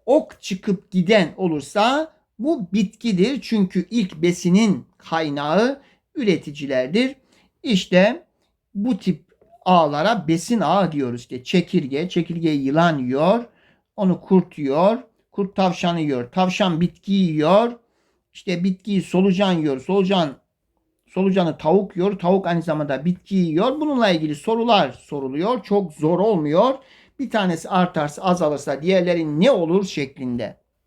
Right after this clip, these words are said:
Evet, şimdi bu besin ağı ve besin zincirinden alacağımız bilgilerle bir de besin piramidi üreteceğiz.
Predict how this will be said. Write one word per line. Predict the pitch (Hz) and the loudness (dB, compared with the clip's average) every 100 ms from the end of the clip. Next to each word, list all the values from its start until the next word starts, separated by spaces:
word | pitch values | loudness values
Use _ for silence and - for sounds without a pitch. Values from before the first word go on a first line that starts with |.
| - _ _ _ _ _ _ _ _ _ | -20 _ _ _ _ _ _ _ _ _
Evet, | 269 277 240 | 4 4 2
şimdi | 349 320 226 339 | -4 0 0 0
bu | 220 185 151 | -2 -2 4
besin | 220 226 381 339 | 2 2 -6 -4
ağı | 196 185 220 | 2 4 2
ve | 156 139 110 | 0 -4 -4
besin | 165 180 247 330 220 - _ _ _ _ _ _ | -4 -4 -4 -2 -4 -6 _ _ _ _ _ _
zincirinden | 143 190 214 185 226 233 208 220 285 262 180 131 - _ - | 0 2 4 2 2 2 2 2 2 0 -2 -4 -18 _ -4
alacağımız | 185 175 160 175 160 160 214 294 - | 0 0 2 2 2 2 2 0 -4
bilgilerle | - 151 190 226 175 175 151 143 277 294 | -20 -8 -4 -2 0 0 0 0 0 2
bir | 320 233 | 0 2
de | 262 190 | 2 2
besin | 180 247 359 403 | 0 0 -2 -6
piramidi | - 226 269 233 196 240 160 | -6 -4 -2 -2 -2 -2 -4
üreteceğiz. | 143 135 147 131 131 120 | -6 -4 -4 -4 -4 -6